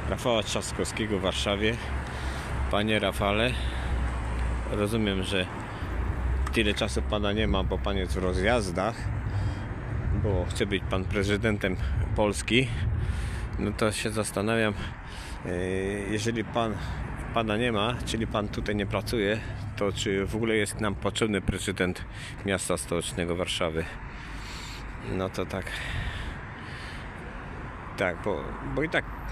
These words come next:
ktoś inny za pana to robi, więc nie wiem, kolektywny, jakiś kolektyw powinien być może. E, no a tutaj jest, czekam na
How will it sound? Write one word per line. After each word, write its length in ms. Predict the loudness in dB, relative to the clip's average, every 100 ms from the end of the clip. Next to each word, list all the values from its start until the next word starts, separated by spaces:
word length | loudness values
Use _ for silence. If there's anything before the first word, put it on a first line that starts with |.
| -8 -8 -2
ktoś 240 | 0 0
inny 320 | 0 2 2
za 100 | 2
pana 260 | 0 -2 -2
to 160 | -2 -2
robi, 280 | -2 -2
więc 300 | -2 -2 -4 -6 -6 -2
nie 120 | 0
wiem, 140 | 0
kolektywny, 720 | 0 0 2 2 2 2 0 2
jakiś 280 | 0 0 2
kolektyw 460 | 6 6 4 0
powinien 400 | 2 0 2 2
być 180 | 0 0
może. 300 | 0 2 2
E, 60 | 2 -2 -2 -4 -4 -4 -2 -2 -2 -2 -2 -2 0 0 0 -2 -2 0 2 0 0 -4 -4 -2 0
no 340 | 0 2 2 2
a 60 |
tutaj 300 | 0 0 4
jest, 200 | 4 2
czekam 340 | 0 2 2 4
na 140 | 2